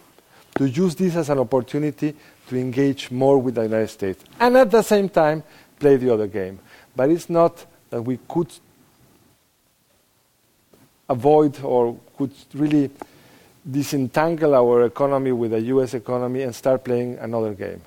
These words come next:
We have to strengthen this game and at the same time try to open some more space to the Mexican economy, a more strategic position vis-a-vis Latin America. But the gravity,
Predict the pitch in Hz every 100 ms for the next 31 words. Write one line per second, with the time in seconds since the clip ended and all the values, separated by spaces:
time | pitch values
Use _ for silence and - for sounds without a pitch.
0 | _ _ _ - 92 135 180 - 165 -
1 | - - 165 180 180 180 151 143 - 120
2 | 135 139 131 123 - 147 139 123 117 127
3 | - - - _ - 190 185 156 147 156
4 | 147 143 139 135 - - 113 120 - -
5 | - - 117 107 104 104 - 117 113 110
6 | 104 98 104 104 107 110 101 - - -
7 | 110 110 120 - 117 - 120 120 113 110
8 | 120 113 113 110 113 110 107 101 - 101
9 | 101 104 101 - 104 101 - - _ -
10 | 107 98 107 120 123 123 120 113 - 113